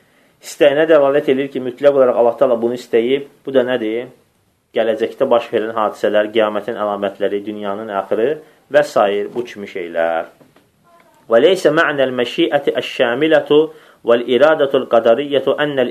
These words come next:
insənə məslubul iradəti məcburun alə əf'alihi lə məşiətə ləhu və lə ixtiyar. Və sonra burada çox gözəl bir incə məsələyə toxunur müəllif, hansı ki, bir çox insanlarda bu sualdır. Və bir çox insanlarda bu işgəldir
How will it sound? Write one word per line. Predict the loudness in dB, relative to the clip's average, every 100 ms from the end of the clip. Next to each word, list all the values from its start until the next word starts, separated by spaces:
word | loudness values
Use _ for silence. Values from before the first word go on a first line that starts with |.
| -6
insənə | -4 -2 0 0
məslubul | -2 -4 0 0 2 0
iradəti | 2 4 4 2 0 -2 -6 -10 _ _ _ _ _ _ _ _ _ _ _
məcburun | -4 -2 -2 -2 2 4 2 -2
alə | 0 0 2 0
əf'alihi | -2 0 2 0 -4 -6 -6 0
lə | 0 2
məşiətə | -4 -4 -4 0 2 2
ləhu | 2 2 2 2
və | 2
lə | 2 0
ixtiyar. | -6 -8 -2 -2 -2 -10
Və | -4
sonra | 0 0 0
burada | 0 -2
çox | -6 -10 -2
gözəl | 0 2 0
bir | -6 -10
incə | -4 -4
məsələyə | -4 -4 0 2 0 -2 -12 _ -6
toxunur | -6 -4 -4
müəllif, | -2 0 0 -2 -10 _ -4
hansı | -4 -4 -10
ki, | -4 -4 -2
bir | -6
çox | -6 -10 -12 -12
insanlarda | -12 -8 -8 -6 -6 -4 -4
bu |
sualdır. | -8 -6 -2 -2 -4 -12 _ _ _ -12
Və | -2
bir | -2 0
çox | -4 -4
insanlarda | -8 -4 -2 0 0 0
bu | -2 -4
işgəldir | -6 0 0 0 -4